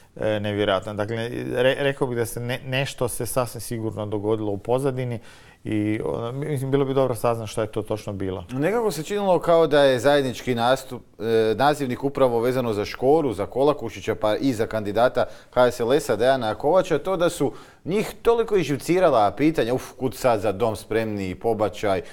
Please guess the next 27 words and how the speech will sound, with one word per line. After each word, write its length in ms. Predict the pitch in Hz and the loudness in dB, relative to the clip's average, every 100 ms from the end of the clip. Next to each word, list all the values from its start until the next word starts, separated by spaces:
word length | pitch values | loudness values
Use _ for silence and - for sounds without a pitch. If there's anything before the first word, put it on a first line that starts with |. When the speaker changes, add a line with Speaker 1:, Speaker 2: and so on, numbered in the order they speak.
| - _ | -18 _
Speaker 2:
kud 200 | 120 113 | -6 -2
sad, 320 | 131 113 95 | 4 4 4
e, 40 | 101 101 101 95 | 2 4 2 0
Gay 240 | 120 113 | -2 0
Pride, 440 | 127 135 127 104 | 2 4 4 0
da 260 | 98 110 113 | 0 4 4
jednostavno 580 | 117 127 127 131 120 120 | 4 2 -2 0 0 -2
onda, 220 | 127 117 - - | 0 0 0 -8
e, 120 | - | -2
nisu 280 | 110 131 127 | 0 0 -2
htjeli 360 | 110 131 123 113 | -2 2 2 0
iz 160 | 95 | 0
revolta 520 | 107 107 107 120 - 101 | 0 0 0 0 0 -2
odgovarati 640 | 92 92 104 123 117 117 | 0 2 4 4 0 -4
i 40 | |
to 340 | 104 120 110 90 | -2 0 0 -2
nekako 360 | 98 104 98 98 | -6 -6 -4 -4
nikako 360 | 101 107 98 101 | -4 -6 -4 -4
u 120 | 95 | -6
tom 260 | - 107 | -2 -2
kompletu 480 | 90 87 - 98 92 - - _ | -2 -8 -4 -4 -4 -12 -18 _
jedanaest 440 | 98 98 95 87 | -4 -2 -4 -6
ljudi 380 | 92 85 85 82 | -8 -6 -6 -6
nije 160 | 85 80 | -6 -8
baš 300 | 76 - - _ - | -8 -12 -18 _ -12
izgledalo 460 | 85 82 80 69 | -8 -4 -4 -4
dobro. 240 | 69 65 | -8 -10